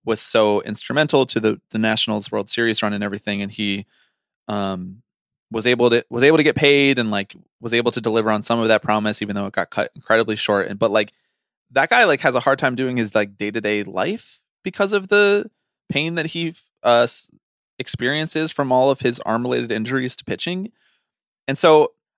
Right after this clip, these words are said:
I, d-, I don't know, like, how much we can, we can't really, like, play God with how injuries happen. We can't prescribe whose fault it is. Uh, the way that the Angels have chosen to manage Ohtani is to say, "We don't understand you. We don't, we don't get how this happens. You, you are unprecedented in so many ways.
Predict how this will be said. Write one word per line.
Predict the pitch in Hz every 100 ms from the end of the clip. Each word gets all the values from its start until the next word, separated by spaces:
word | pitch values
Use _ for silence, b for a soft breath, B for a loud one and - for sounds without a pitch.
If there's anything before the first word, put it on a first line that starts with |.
| _
I, | 147
d-, | 160
I | 185
don't | 254 165
know, | 185
like, | 190 135
how | - 151
much | 165 143 151 -
we | 139
can, | - 120
we | 120
can't | - 226
really, | 175
like, | 117 -
play | - 165
God | 135 117 139 165
with | 131
how | 127 -
injuries | 127 165 170
happen. | 175 185
We | 147
can't | - 165
prescribe | 127 - 120 127 120
whose | 123 113
fault | - 107 127
it | 180
is. | 190 220 - _ _ _ _ _ _ _ -
Uh, | 120 110 107 104 - _ _ _ _ 131
the |
way | 135 196
that | 208
the | -
Angels | 151 156 147
have | -
chosen | 131 127 135
to | 131
manage | 120 113
Ohtani | - - 104 104
is | 104 -
to |
say, | 107 95 90 71 - _ _ _ _ _
"We | 110 143
don't | 160 143
understand | 120 - 143 151 170
you. | 190
We | 139
don't, | 117 104 -
we | 117
don't | 107 107
get | - 156
how | 160 147
this | 143
happens. | 143 151 156 147 113
You, | 110 -
you | 110
are | 104 -
unprecedented | 127 151 - 156 - 151 147 113
in | 104
so | - 135
many | 151 147
ways. | 117 110 110 107